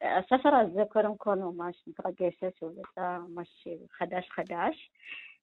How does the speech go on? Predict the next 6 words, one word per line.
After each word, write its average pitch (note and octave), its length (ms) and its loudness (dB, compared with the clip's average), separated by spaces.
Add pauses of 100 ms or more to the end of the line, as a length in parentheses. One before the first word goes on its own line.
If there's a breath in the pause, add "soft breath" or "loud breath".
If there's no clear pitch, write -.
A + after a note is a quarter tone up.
(120)
אה, F#3+ 360 10
רגלי G3 200 6
הסוחפות G#3 720 2
דרך F#3+ 340 0
אדמת F3 300 -4 (120)
סודן. D#3+ 300 -10